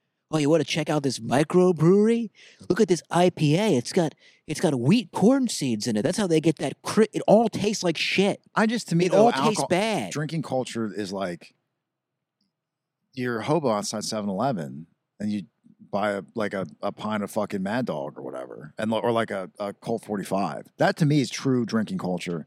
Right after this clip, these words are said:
Speaker 1: Yeah.
Speaker 2: and should be celebrated.
Speaker 1: Well, because, <laughs> well, because you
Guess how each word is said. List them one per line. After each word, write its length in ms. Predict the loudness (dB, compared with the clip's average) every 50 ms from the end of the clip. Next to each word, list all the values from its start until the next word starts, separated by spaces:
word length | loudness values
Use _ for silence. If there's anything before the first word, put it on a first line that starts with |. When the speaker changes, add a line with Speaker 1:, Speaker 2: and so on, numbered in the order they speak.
| _ -20 _
Speaker 1:
Yeah. 440 | -4 -2 -2 -2 -4 -4 -8 -10 -10 -6
Speaker 2:
and 120 | -4 -4 0
should 140 | 0 0 -2
be 60 | -2
celebrated. 380 | -4 -4 -4 -6 -4 0 2
Speaker 1:
Well, 80 | 2 2
because, 640 | 2 2 0 0 0 0 -4 -4 -6 -6 -6 -8 -8 -12 -18 -20 _ _ _ _ _ _
<laughs> 400 | _ _ _ _ _ _ _ _
well, 80 | 2 2
because 300 | 2 4 2 2 4 4
you 160 | 4 2